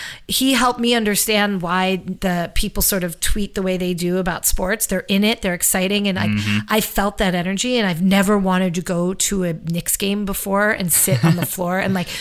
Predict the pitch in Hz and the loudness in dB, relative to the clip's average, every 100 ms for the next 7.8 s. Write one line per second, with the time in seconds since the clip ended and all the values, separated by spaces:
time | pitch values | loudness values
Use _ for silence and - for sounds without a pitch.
0 | - - 240 - - - - - - - | -8 -2 0 0 -4 -2 -2 -2 -12 -12
1 | - 202 196 170 196 180 175 151 214 285 | 0 2 4 4 2 0 -4 -4 -4 -4
2 | 339 - - - - 202 208 262 277 330 | -4 -6 -8 -12 -8 -2 0 2 2 2
3 | - 311 233 247 233 214 214 - 247 - | 2 2 0 0 0 0 -2 -4 -4 -2
4 | 254 233 233 - - - - - 208 196 | 0 0 -4 -12 -18 -18 -16 0 2 2
5 | 190 196 202 - - 214 196 180 180 _ | 2 2 0 0 0 2 0 -2 -8 _
6 | _ _ _ - - 190 170 208 233 208 | _ _ _ -20 -10 -8 0 2 2 2
7 | - 196 - 190 175 214 214 202 | -2 -6 -2 -2 0 -2 0 -2